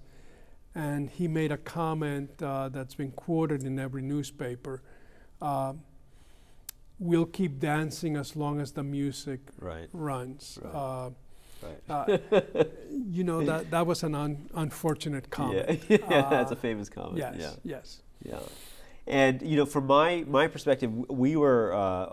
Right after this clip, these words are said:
Speaker 2: I, when I was in the, in the Wh-, the Bush White House, uh, dealing with, uh, working with the Treasury Department on the response to the, the crisis is, uh, as you know, there was, um,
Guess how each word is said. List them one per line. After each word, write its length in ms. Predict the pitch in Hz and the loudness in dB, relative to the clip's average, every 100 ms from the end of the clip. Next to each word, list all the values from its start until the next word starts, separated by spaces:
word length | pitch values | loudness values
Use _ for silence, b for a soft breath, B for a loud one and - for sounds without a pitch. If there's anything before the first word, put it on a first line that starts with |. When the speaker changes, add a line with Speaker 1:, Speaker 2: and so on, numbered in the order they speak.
| 113 | 2
Speaker 2:
I, 40 | |
when 160 | 120 127 | 6 6
I 60 | |
was 160 | 135 117 | 4 2
in 80 | 98 | -2
the, 140 | 95 - | -4 -4
in 40 | |
the 100 | 101 | -6
Wh-, 240 | 92 104 117 | -2 -2 -2
the 80 | |
Bush 240 | 98 123 - | 0 0 0
White 200 | 90 90 | -2 -2
House, 400 | 85 80 - - - | -6 -6 -10 -16 -12
uh, 60 | 95 | -6
dealing 380 | 110 107 104 95 | -2 -2 -2 -4
with, 260 | 92 - | -6 -6
uh, 360 | 87 90 85 82 | -6 -4 -6 -4
working 320 | 113 117 117 | 0 0 0
with 140 | 95 95 | -8 -10
the 60 | |
Treasury 280 | - 107 98 | -2 0 0
Department 460 | 95 101 92 87 85 b b b b - | -6 -2 -2 -4 -10 b b b b -2
on 140 | 104 | 0
the 100 | 98 | 0
response 540 | 90 - - 127 143 - | -4 -6 4 4 4 -2
to 60 | |
the, 180 | 90 87 - | -8 -8 -10
the 80 | 95 | -16
crisis 600 | - 87 82 80 78 - - | -8 -6 -6 -10 -16 -16 -8
is, 360 | 101 92 87 | -6 -6 -8
uh, 260 | 82 87 80 | -10 -10 -6
as 180 | 113 104 | -6 -4
you 80 | 113 | -2
know, 300 | 104 107 107 | 0 2 2
there 220 | 104 101 | 0 0
was, 280 | 98 92 98 | -2 -6 -6
um, 300 | 92 82 | -6 -8